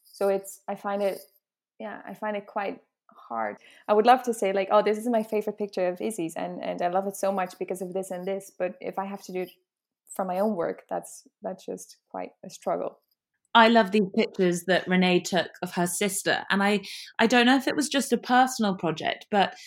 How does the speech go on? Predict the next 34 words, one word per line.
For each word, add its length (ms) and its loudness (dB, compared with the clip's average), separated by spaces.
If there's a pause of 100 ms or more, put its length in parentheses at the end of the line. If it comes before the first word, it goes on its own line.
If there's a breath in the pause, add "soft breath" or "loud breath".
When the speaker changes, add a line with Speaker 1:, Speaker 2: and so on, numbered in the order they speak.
(180 loud breath)
Speaker 2:
do 80 2
you 20 6
know 160 8
the 100 4
ones 240 6
I 120 6
mean, 340 6
Renee? 560 2
And 120 4
it's 180 -2
Margot, 540 6
and 180 0
she's, 420 2 (400 soft breath)
you 80 4
know, 220 6
Speaker 1:
With 100 0
Speaker 2:
it's 160 4
Speaker 1:
the 60 4
Speaker 2:
like 100 4
a 480 -2
very 160 8 (140)
cold 320 8
morning, 720 8
and 180 6
she's 580 0 (360)
sort 180 2
of 160 0
got 280 2
the, 60 0
like, 220 6
sand 560 4
on 100 6
her 220 4
arms. 400 6